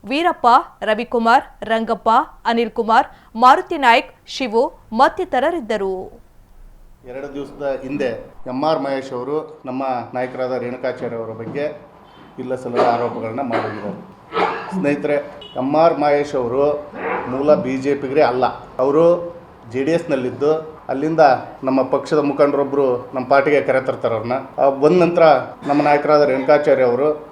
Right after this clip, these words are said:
Speaker 2: ಜಿಲ್ಲಾ ಪಂಚಾಯತಿ ಸದಸ್ಯರು ಮಾಡ್ತಾರೆ ಬೆಳಗುತ್ತಿ ಕ್ಷೇತ್ರದ. ಆ ಬೆಳಗುತ್ತಿ ಕ್ಷೇತ್ರ ಕೊನಕನಹಳ್ಳಿಯಿಂದ ಹಿಡಿದು ಸುರುವನ್ನಿವರೆಗೂ ಅವರಿಗೆ ಫು-,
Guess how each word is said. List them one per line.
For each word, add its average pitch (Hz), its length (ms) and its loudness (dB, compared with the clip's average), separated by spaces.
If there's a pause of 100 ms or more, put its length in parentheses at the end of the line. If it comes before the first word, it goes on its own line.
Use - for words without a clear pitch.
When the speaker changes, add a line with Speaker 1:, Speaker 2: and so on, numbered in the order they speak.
Speaker 2:
ಜಿಲ್ಲಾ 165 220 6
ಪಂಚಾಯತಿ 165 500 -2
ಸದಸ್ಯರು 151 360 -2
ಮಾಡ್ತಾರೆ - 580 -6
ಬೆಳಗುತ್ತಿ 170 340 4
ಕ್ಷೇತ್ರದ. 143 360 0
ಆ 120 180 4
ಬೆಳಗುತ್ತಿ 180 520 4
ಕ್ಷೇತ್ರ 170 340 4
ಕೊನಕನಹಳ್ಳಿಯಿಂದ 160 880 2
ಹಿಡಿದು 156 340 2
ಸುರುವನ್ನಿವರೆಗೂ 185 720 4
ಅವರಿಗೆ 165 340 0
ಫು-, - 380 -8